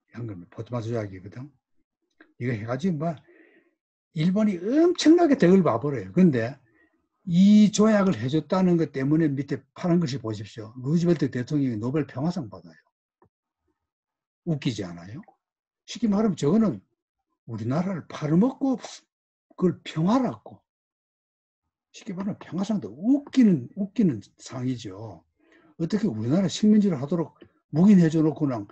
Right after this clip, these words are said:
그걸 평화롭게 했다고. 쉽게 말하면 강대국들끼리 제국주의 저끼리 놀아나는 거예요. 저끼리 흥정하는 거예요. 약한 나라는 뭐 되거나 말거나. 서럽지 않아요?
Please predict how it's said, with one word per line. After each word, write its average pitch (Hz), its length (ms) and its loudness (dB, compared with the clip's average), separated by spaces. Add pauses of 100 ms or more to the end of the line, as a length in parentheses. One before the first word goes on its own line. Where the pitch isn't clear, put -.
(240)
그걸 120 180 -4
평화롭게 175 1160 -4
했다고. 104 400 -14 (240)
쉽게 220 160 -8
말하면 220 300 -4 (380)
강대국들끼리 180 1080 -2 (260)
제국주의 185 540 -4
저끼리 147 500 -4
놀아나는 165 600 -4
거예요. 147 140 -10
저끼리 202 340 -6
흥정하는 160 540 -4
거예요. 104 260 -10 (320)
약한 165 240 -12
나라는 165 340 -12
뭐 123 120 -16
되거나 139 300 -12
말거나. 113 420 -20 (1120)
서럽지 175 420 -2
않아요? 110 320 -10